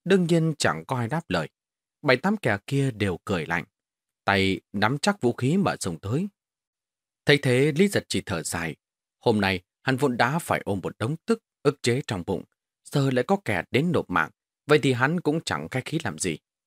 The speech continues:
"Thánh Vân Thủ!" Theo sau tiếng hét đó là một đạo ánh sáng màu xanh nhạt xuất hiện trên tay phải của Lý Giật. Hắn khẽ giơ tay lên, nhằm vào hướng những kẻ kia rồi vung lên một cái. Chỉ nghe đánh xoẹt một tiếng,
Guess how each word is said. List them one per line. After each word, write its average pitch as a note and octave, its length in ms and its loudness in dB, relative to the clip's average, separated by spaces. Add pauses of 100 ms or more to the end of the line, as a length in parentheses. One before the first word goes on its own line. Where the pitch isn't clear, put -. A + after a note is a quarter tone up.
(320)
"Thánh A2 320 0
Vân C3 220 2
Thủ!" G2 260 0 (880)
Theo E3 140 4
sau C#3+ 300 4
tiếng D3 200 2
hét F3 160 -2
đó C3+ 260 2 (320)
là A2 100 4
một F#2 180 2
đạo F2 200 2
ánh A2+ 140 -2
sáng A2 340 -4
màu D#2+ 180 -2
xanh F2 240 -8
nhạt E2+ 220 -4 (200)
xuất F#3+ 200 0
hiện F#2 240 -2
trên F#2 220 -2
tay F2 300 -6
phải F2 200 -2
của E2+ 160 -6
Lý A#2+ 160 -2
Giật. F2+ 220 -2 (680)
Hắn G#2+ 320 -2
khẽ A#2+ 140 2
giơ G2+ 160 0
tay F#2+ 240 -2
lên, F#2+ 160 0 (320)
nhằm A#2+ 200 2
vào A2+ 220 -2
hướng C#3+ 280 0
những D3 180 -2
kẻ F2 180 0 (100)
kia C#3 140 2 (220)
rồi B2 240 4
vung E3+ 240 2
lên F3 140 2
một G#2+ 200 0
cái. D#3 200 -4 (880)
Chỉ D3 120 4
nghe E3 180 4
đánh G#3 160 0
xoẹt - 300 -2
một - 200 -8
tiếng, C#3+ 180 0